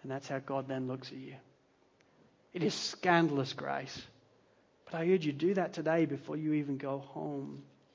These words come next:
If though you are a believer, which is many, if not most of us in this room, here's my encouragement to you.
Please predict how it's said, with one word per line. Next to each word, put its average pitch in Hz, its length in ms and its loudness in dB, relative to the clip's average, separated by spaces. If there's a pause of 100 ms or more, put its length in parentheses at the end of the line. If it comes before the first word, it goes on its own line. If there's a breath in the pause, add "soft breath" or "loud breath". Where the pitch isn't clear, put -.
(1080 soft breath)
If - 120 -12
though 220 80 0
you 226 300 4
are 175 320 6
a 151 40 4
believer, 147 480 4
which 139 220 -2
is 151 240 -2
many, 160 480 4
if 151 160 0
not 143 160 -2
most 135 320 -4
of 139 100 -10
us 139 140 -8
in 135 140 -4
this 131 240 -6
room, 139 260 -10 (1300)
here's 160 240 0
my 147 160 2
encouragement 135 560 -4
to 147 100 -12
you. 156 140 -10